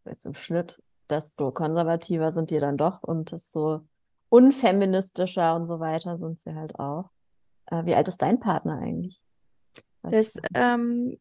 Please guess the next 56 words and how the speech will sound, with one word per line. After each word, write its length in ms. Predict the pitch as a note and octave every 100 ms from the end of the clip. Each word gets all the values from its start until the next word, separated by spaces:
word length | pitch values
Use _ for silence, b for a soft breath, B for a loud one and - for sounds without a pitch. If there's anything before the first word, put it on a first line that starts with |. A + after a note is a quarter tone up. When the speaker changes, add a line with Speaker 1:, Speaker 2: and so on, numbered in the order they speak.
| _
Speaker 2:
ähm, 60 | A3+
ein 60 |
paar 160 | G#3+ G#3+
Monate 460 | G#3+ A3+ A3+ - G#3
älter 380 | G#3+ G#3 B3
als 220 | B3 A3+ -
ich. 240 | G3+ -
Also 140 | G#3
wir 100 | G3+
Speaker 1:
Aber 40 | F#3+
Speaker 2:
sind, 140 | F#3 F#3+
haben 60 |
Speaker 1:
ungefähr. 240 | F#3+ G3+ E3+
Speaker 2:
denselben 260 | G#3 G3+ G3+
Jahrgang. 600 | G3+ G#3 G3+ G3 G3 - _
Speaker 1:
Okay, 280 | G#3+ G#3 F3+
ihr 100 | -
seid 200 | C#3 -
gleich 280 | C#3+ B2 -
alt. 220 | C3+ D#3 _ _ _ _
Speaker 2:
Genau. 360 | D#4 A3+ A3 A#3 _ _ _ _
Speaker 1:
Das 140 | F3 E3
ist, 200 | C#3 -
also 180 | F3+ F3+
das 120 | F#3+
ist 120 | F#3+
für 80 | F3
mich 160 | E3
gleich 280 | - D3 -
alt, 220 | - C3+ -
wenn 80 | D#3+
man 280 | D3+ D#3 - _ _ _ _
Speaker 2:
Ja. 160 | D#4 - -
Speaker 1:
im 100 | F3
selben 240 | F3 E3+ E3+
Jahr 160 | D#3
Geburtstag 480 | D#3 D#3+ - E3 E3
hat. 140 | D#3+ -
Ja, 140 | D#3+ -
Speaker 2:
Genau. 220 | B3+ A#3 A3+
Speaker 1:
okay. 100 | F3+ - _ _ _
Ja. 160 | F#3+ - _ _ _ _ _ _ _ _ _ _
Hast 140 | G3 G3+
du 60 |
sonst 220 | F#3+ F3+ B3
noch 80 | B3
irgendwelche 300 | D#4 F#4+ C4
interessanten 540 | A#3 A#3 - F#3 G3
Erf-, 220 | F3 F#3+ -
jetzt 220 | F#3+ -
wo 40 |
wir 120 | F3
gerade 300 | E3+ F3+ F3
so 140 | F3+ F#3
darüber 360 | F#3+ F#3 F3+ F3+
reden? 440 | F3+ F3+ F#3 G3+